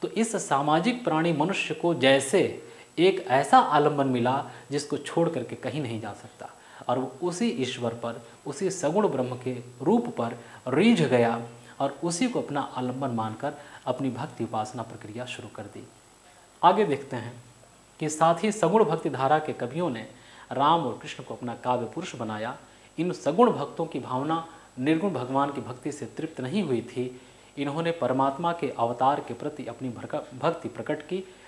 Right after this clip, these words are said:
जिसमें भक्ति जो प्रेम और श्रद्धा युक्त थी का अद्भुत स्रोत प्रवाहित था।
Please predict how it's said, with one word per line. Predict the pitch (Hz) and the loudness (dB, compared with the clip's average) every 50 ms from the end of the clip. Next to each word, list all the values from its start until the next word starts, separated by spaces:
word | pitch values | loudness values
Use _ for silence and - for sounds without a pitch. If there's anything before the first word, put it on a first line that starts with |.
| - - 127 | -18 -12 -10
जिसमें | 120 120 - 139 135 127 120 | -10 -10 -6 -4 -2 -2 -2
भक्ति | 110 - 123 - - - 120 110 117 - - - - - - _ 127 | -2 -6 -6 -8 -8 -6 -6 -6 -6 -10 -14 -20 -20 -20 -20 _ -12
जो | 117 123 135 | -6 -4 -4
प्रेम | 127 - - 139 151 156 147 | -4 -2 0 2 2 2 0
और | 127 113 | -2 -4
श्रद्धा | - - 117 117 117 120 127 139 123 | -6 -8 -10 -10 -8 -4 -2 -2 0
युक्त | 135 175 180 - - | 0 -2 -4 -4 -8
थी | - - - 113 110 - - - - - - | -8 -8 -10 -10 -12 -12 -16 -20 -20 -12 -10
का | 131 | -10
अद्भुत | - - 143 165 170 - 208 214 - - | -8 -4 -2 -2 -2 0 -2 -4 -4 -6
स्रोत | - 113 110 107 - - | -6 -6 -6 -6 -6 -6
प्रवाहित | 113 107 98 92 104 | -6 -6 -6 -8 -12
था। | - - - - 107 | -16 -18 -18 -18 -18